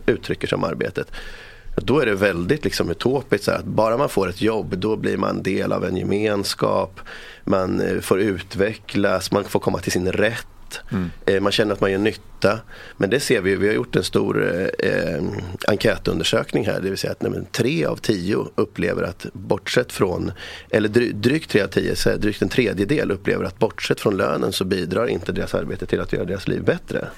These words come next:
Speaker 1: Och då betyder det ju att det, men det är ganska många som har ett jobb men ändå upplever att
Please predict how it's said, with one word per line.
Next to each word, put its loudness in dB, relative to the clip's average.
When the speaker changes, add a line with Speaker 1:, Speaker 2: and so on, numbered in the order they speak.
Speaker 1:
Och 0
då 2
betyder 4
det 2
ju 2
att -2
det, 2
men 2
det 2
är 2
ganska 2
många 2
som 2
har 4
ett 0
jobb 2
men 2
ändå 0
upplever 0
att -4